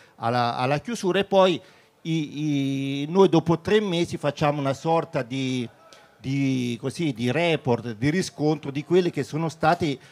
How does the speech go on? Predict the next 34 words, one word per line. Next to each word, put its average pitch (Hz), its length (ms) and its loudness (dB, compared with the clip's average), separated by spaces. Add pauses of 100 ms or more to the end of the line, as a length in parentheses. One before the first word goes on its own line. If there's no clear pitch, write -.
(120)
le 131 160 2
incidenze 156 840 0
di 107 120 -6
questi, 117 500 -2
di 107 140 -6
questi 123 400 -4
corsi, 120 460 -2
come 175 260 -2
hanno 151 200 -6
mutato 143 540 -2
il 117 60 -8
modo 120 300 -4
di 117 140 -6
stare 127 480 -2 (300)
all'interno 135 680 -2
della 131 240 0
rete, 185 320 0
all'interno 123 840 0 (300)
dei 151 180 0
social. 110 480 -2
Noi 202 160 4
fra 151 160 -8
l'altro 170 320 0
quest'anno 156 540 -2
per 143 120 0
la 139 80 2
prima 139 240 0
volta, 160 640 0 (520)
eh, 127 680 0
organizzeremo 156 880 2
anche 151 260 0
il 139 80 -4
Patentino 143 640 -4
Day 120 460 -10